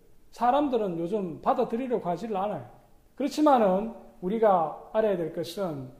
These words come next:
성경에서 이야기하고 있는 것은 애매모호하거나 또는 불분명하거나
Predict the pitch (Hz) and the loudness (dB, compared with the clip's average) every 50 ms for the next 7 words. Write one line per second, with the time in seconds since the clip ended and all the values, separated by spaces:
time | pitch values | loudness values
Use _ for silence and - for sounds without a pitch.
0 | _ _ _ _ _ - 269 285 285 294 311 311 302 269 - - 269 262 262 262 | _ _ _ _ _ -4 -4 -2 0 0 0 0 0 0 -2 0 2 4 6 6
1 | 269 262 262 220 208 214 226 233 220 202 202 196 190 190 180 180 175 175 160 - | 6 4 2 -4 0 2 2 2 4 2 0 0 0 -2 -4 -4 -6 -8 -10 -8
2 | 208 220 214 185 156 139 - - - _ _ _ _ - 165 185 214 247 262 285 | -8 -6 -6 -6 -6 -8 -14 -18 -20 _ _ _ _ -6 0 2 2 4 4 2
3 | 285 277 262 226 196 214 233 262 269 262 240 202 165 160 160 160 180 175 147 127 | 0 2 2 2 4 4 4 4 4 4 4 4 2 -2 -6 -8 -8 -10 -10 -12
4 | - - _ _ _ _ _ _ _ _ _ - 240 226 202 - - 240 277 277 | -16 -20 _ _ _ _ _ _ _ _ _ 0 0 0 0 -2 -4 -6 -6 -4
5 | 277 277 311 302 285 277 240 185 170 160 151 170 180 202 196 165 139 - | -4 -4 -2 -2 0 0 -2 -2 -2 -4 -6 -6 -6 -4 -4 -6 -6 -10